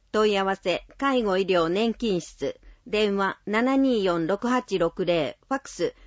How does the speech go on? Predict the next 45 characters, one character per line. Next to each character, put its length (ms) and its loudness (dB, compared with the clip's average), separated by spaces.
七 320 0
二 240 2
四 260 0
六 260 0
零 260 4
四 320 0
零。 440 -2
福 200 -2
祉 340 2
医 20 -2
療 220 4
費 260 -4
助 140 0
成 260 4
制 300 2
度 140 2
の 140 -2
お 80 -2
知 140 -8
ら 140 0
せ。 320 -4
市 220 -2
で 120 4
は 240 0
次 240 0
の 140 2
方 340 0
を 80 2
対 260 -2
象 280 0
に 320 -4
医 80 0
療 260 4
費 140 -2
の 160 2
一 240 0
部 180 4
を 60 2
助 180 0
成 300 2
し 140 -12
て 160 0
い 100 -2
ま 160 -2
す。 180 -18